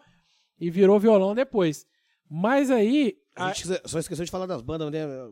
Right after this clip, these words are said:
Speaker 2: As, da, da,
Speaker 1: É, não,
Speaker 2: das
Speaker 1: aí,
Speaker 2: duas.
Speaker 1: aí teve a
Speaker 2: A Alta Tensão.
Speaker 1: a Alta Tensão, nessa mesma época vem a Alta Tensão,
Speaker 2: Que
Speaker 1: né?
Speaker 2: é o Milton,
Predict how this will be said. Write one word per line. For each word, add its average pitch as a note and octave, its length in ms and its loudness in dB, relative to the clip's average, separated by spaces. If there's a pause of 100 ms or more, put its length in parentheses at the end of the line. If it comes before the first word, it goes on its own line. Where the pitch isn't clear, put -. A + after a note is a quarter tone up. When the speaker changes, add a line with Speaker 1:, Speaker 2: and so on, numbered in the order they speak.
(140)
Speaker 2:
As, A2+ 160 -20
da, C3+ 300 -16
da, F3 80 -10
Speaker 1:
É, D4 220 6
não, B3+ 140 2
Speaker 2:
das G3 100 8
Speaker 1:
aí, B3 160 4
Speaker 2:
duas. D#3+ 280 -8
Speaker 1:
aí A3 240 0
teve A#3+ 420 -2
a B3+ 100 -2
Speaker 2:
A A3+ 180 -2
Alta F#3 240 -2
Tensão. F3+ 540 -8
Speaker 1:
a F#3+ 80 2
Alta G#3 280 4
Tensão, G#3+ 480 -2
nessa G#3 260 -2
mesma G#3 300 -4
época F#3 280 -2
vem F3+ 220 -6
a F#3+ 40 -8
Alta F#3+ 200 -6
Tensão, F#3+ 540 -6
Speaker 2:
Que C4 60 -2
Speaker 1:
né? - 40 0
Speaker 2:
é D#3+ 60 2
o D#3+ 100 0
Milton, F3+ 680 -6